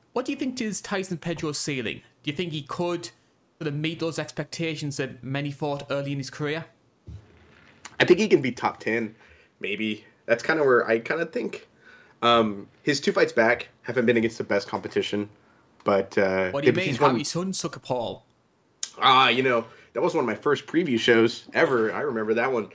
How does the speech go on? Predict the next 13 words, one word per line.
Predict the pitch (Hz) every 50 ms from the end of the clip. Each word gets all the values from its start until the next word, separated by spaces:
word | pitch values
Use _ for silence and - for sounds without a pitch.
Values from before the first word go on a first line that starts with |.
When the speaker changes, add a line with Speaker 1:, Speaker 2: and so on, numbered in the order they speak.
| - - _ _ _
Speaker 2:
vividly. | - - 160 135 113 101 104 104 104 95 98 _ _ _ _ _
Harry | - 160 156 127
Hunsucker's | 143 151 151 - - - - 110 104 95 -
the | 95
goat. | 92 90 95 120 139 123 107 101 - - - - - - - - - - -
Uh, | 104 110 110 110 107 101 - - - - _ _ _ _ _ _ _ -
nothing | 120 131 156 147 131 - 131
against | 123 107 107 104 - -
him, | - 98 98
if, | 92 - - 151 131 - - 196 151 - - - - -
<laughs> | - - _ -
uh, | 117 117 113 110 110
but, | 107 104 107 110 117 107 101 - -